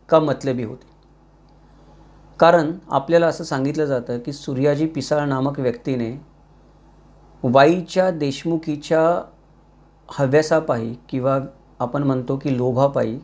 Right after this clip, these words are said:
रायगड किल्ल्याचे दरवाजे उघडून फितुरी केली आणि गड शत्रूच्या ताब्यात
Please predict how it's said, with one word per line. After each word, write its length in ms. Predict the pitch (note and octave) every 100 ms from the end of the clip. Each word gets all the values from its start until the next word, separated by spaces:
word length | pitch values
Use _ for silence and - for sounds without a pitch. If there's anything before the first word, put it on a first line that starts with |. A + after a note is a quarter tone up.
| -
रायगड 400 | C3 B2 B2+ D3 C#3+
किल्ल्याचे 420 | C3+ B2 B2 D3
दरवाजे 480 | C3 B2 A#2+ B2 C#3+ -
उघडून 340 | C#3 C3+ B2 F3 - _ -
फितुरी 380 | - C#3+ D#3+ D#3+
केली 340 | D#3+ B2 A2+ A#2+ - -
आणि 180 | C3 C#3
गड 320 | B2+ C#3+ E3+ A#3+ - _ _ _ -
शत्रूच्या 460 | - A#2+ C3 C3+ D#3
ताब्यात 260 | C3 A#2